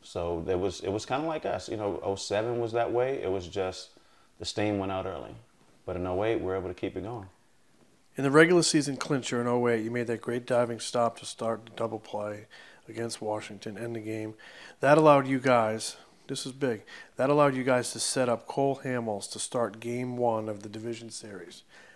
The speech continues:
Speaker 2: How big was that looking back?
Speaker 1: Um, looking at it that way, that was the perfect situation. Um, we're playing Washington.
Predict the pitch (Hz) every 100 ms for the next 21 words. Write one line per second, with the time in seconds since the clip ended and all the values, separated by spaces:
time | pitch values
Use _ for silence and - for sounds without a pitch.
0 | - - 127 127 135 120 113 110 107 113
1 | 101 107 107 101 98 101 90 - - _
2 | _ - - - - 110 104 101 101 104
3 | 110 113 - - - - _ _ _ _
4 | _ _ _ _ - 113 123 113 95 95
5 | 120 90 87 87 78 85 98 92 92 90
6 | 87 _ - 78 80 90 98 92 - -
7 | 90 82 85 101 - - 104 - - _
8 | _ _ _ _ 98 87 87 90 90 92
9 | 107 _ _ - 82 - 90 90 82 87
10 | 92 92 95 95 95 101